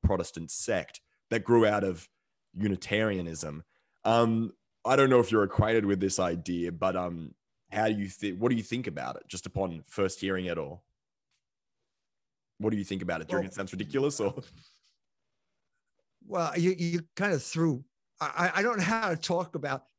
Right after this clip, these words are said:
Speaker 2: a, a heretical Protestant sect that came out of Unitarian-, Unitarianism is no longer Protestant. It's no longer Christian.
Speaker 1: Yeah, true.
Speaker 2: So i-, it's a late development in America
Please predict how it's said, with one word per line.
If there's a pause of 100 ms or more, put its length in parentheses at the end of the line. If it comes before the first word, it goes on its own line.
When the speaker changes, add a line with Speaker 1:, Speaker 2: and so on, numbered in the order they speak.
(180)
Speaker 2:
a,
a
heretical (280)
Protestant
sect
that
came
out
of
Unitarian-,
Unitarianism
is
no
longer
Protestant.
It's
no
longer
Christian. (100)
Speaker 1:
Yeah,
true. (180)
Speaker 2:
So
i-,
it's
a
late
development
in (360)
America